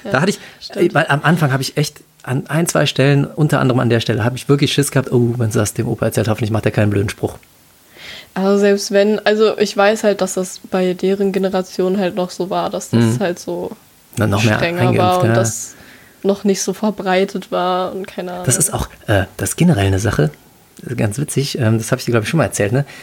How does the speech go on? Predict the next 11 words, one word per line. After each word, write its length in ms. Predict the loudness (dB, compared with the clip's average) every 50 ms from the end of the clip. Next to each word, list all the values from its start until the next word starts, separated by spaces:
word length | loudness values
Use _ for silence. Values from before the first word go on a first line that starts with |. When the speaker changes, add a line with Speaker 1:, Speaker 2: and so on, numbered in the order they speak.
| -20 -10 -2
Speaker 1:
Immer 200 | 2 2 4 4
wenn 160 | 4 4 4
wir 300 | 4 4 4 2 2 -2 -6 _ _ _ _ -6
in 160 | -4 -4 -2
irgendeinem 640 | 0 2 2 2 2 0 2 2 2 2 2 0 -2 -6
Kreis 440 | -8 -2 0 2 4 4 4 2 2
sitzen, 460 | 0 0 0 0 0 0 0 0 -4 -8 -8 -8
Bekannte, 400 | -6 -2 0 2 2 0 0 -2
Familie, 400 | 0 0 2 4 4 4 4 4
sonst 160 | 2 2 2
irgendwas, 460 | 2 2 2 2 2 2 0 -2 -4